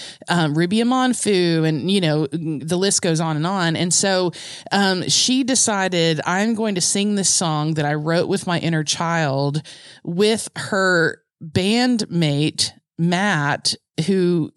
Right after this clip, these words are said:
her and Matt are sixpence none the richer. And she sang this song with her inner child, with Matt's daughter,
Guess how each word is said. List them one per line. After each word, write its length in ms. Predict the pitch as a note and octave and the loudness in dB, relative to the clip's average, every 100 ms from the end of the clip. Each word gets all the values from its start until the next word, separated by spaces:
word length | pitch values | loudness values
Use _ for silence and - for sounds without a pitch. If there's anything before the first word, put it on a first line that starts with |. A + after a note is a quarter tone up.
| - | -14
her 260 | - G3 F#3 | -6 -2 0
and 140 | E3+ | 2
Matt 240 | E3 E3 | 2 0
are 120 | - D3 | 0 -2
sixpence 520 | - - - - - | -2 -2 -2 -2 0
none 120 | D#3+ | 0
the 80 | C#3 | 0
richer. 480 | E3 - C3 C3 E3 - - - - | -2 -2 -2 -2 -4 -8 -16 -8 -2
And 160 | G3+ | 0
she 220 | - G#3+ | 0 0
sang 560 | G3 - - A#3 B3+ C4 | 2 2 2 2 2 2
this 180 | G#3+ G3+ | 2 2
song 500 | - G#3 G3 F#3+ F3 | 2 2 2 2 0
with 140 | D#3+ | 0
her 140 | F#3+ E3+ | 0 0
inner 280 | F3 E3+ | 0 0
child, 720 | D#3+ - F3 F3+ D#3+ C#3+ C3 D#3+ | -2 -2 -2 0 0 0 -2 0
with 240 | F#3 F3+ | 0 0
Matt's 500 | F3+ E3+ E3 - - | 0 2 2 0 -2
daughter, 840 | - D3+ E3+ F3 F#3 C#3+ C3 C3+ D#3 | -4 -2 0 0 0 0 0 0 -2